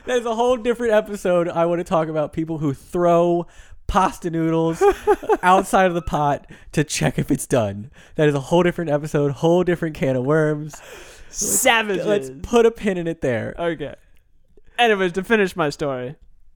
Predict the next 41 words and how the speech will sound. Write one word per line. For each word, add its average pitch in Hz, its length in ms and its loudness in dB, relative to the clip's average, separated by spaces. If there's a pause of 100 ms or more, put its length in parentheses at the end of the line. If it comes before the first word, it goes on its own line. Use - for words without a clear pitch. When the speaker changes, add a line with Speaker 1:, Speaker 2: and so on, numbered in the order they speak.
(140)
Speaker 2:
uh, 131 300 -2
sh-, - 220 -16 (260)
she 220 220 -4
just 185 160 -4
hated 160 240 -2
the 151 60 -6
geckos - 560 -6 (240)
Speaker 1:
Fair - 80 -18
Speaker 2:
because 180 160 2
Speaker 1:
enough. 165 140 2
Speaker 2:
they 170 100 2
would 160 120 -2
jump. 147 300 -6 (420)
Speaker 1:
Yeah. - 120 -10 (460)
Speaker 2:
And 147 140 -4
it's 143 140 -6
like, 160 180 0
all 277 80 -6
right. 269 180 -8 (560)
So 160 180 0
praying 202 300 2
mantises, 185 480 -4 (160)
I 147 120 -4
don't 208 440 -4
think 135 220 -12
they 127 120 -12
jump. 123 300 -12 (300)
They 127 100 -8
just - 320 -16
devour, 131 640 -2 (420)
uh, 120 280 -6
the - 60 -20 (180)
Speaker 1:
Their 143 100 0
mate. - 60 0
Speaker 2:
heads 147 520 -2
of 127 160 -10
their 131 140 -2
mate 120 260 -8 (760)
after 123 540 -8 (460)
Speaker 1:
Intercourse. 104 280 -12
Speaker 2:
coitus. 113 640 -6